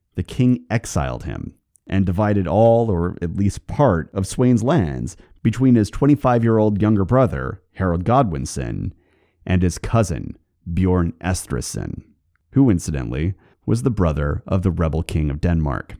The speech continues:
Sweyn Estridsson. I'm not kidding, the Godwins had their fingers in damn near every pie.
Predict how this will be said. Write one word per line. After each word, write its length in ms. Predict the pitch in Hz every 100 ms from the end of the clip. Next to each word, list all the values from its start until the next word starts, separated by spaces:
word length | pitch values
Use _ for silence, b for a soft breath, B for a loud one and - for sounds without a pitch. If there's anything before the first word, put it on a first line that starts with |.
| _ _
Sweyn 480 | - - 107 85 69
Estridsson. 760 | - 78 - - - 60 - 80 - _ _ _ _ _ _ _
I'm 80 | 113
not 180 | 156 175
kidding, 280 | 143 107 85
the 80 |
Godwins 480 | 98 135 139 131 120
had 200 | - 123
their 100 | 120
fingers 400 | 110 110 104 101
in 220 | 104 92 -
damn 300 | 107 107 107
near 200 | 101 92
every 340 | 90 85 82
pie. 440 | - 92 80 50